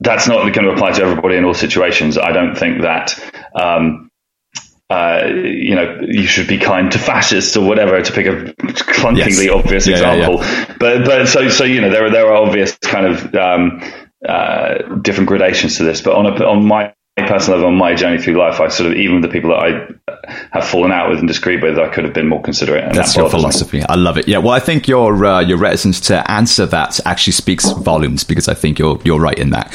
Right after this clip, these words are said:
Speaker 2: So I appreciate you sharing that. Um,
Speaker 1: <sighs>
Speaker 2: how do you feel about the, uh, the music industry? You've, you've seen the transition from the old model to the
Speaker 1: <laughs>
Speaker 2: new. Any, any thoughts on that?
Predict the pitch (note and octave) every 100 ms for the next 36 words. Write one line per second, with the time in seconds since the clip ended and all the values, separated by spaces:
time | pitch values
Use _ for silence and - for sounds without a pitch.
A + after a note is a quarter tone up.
0 | - - - - - E2+ D2+ - G2 -
1 | D#2 - F2+ D#2 D2 - - - - -
2 | G#2+ A2 A2 - - C#3+ G#3 C4+ C4+ G#3+
3 | F#3 E3 - D#3 D3 C#3 C3+ B2+ A#2+ A#2+
4 | B2+ C3+ B2 G#2+ - E2 D2+ - C#2 G2
5 | G2 - - D3 D#3 C3 - B2 A2+ G#2
6 | - G2+ A2 G2 G2+ F#2+ G2+ F#2+ G2 C3
7 | C#3+ G#2 G#2 A2 C3 A#2+ C#3 - C#3 -
8 | D#3 - C#3+ D3+